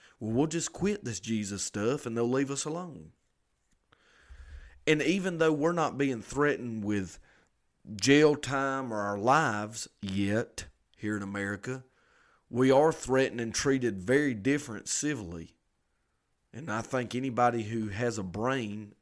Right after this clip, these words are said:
and has eyes that work can see that.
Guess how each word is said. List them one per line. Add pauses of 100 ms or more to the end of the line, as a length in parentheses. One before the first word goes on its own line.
(120)
and (460)
has
eyes
that
work (680)
can
see
that.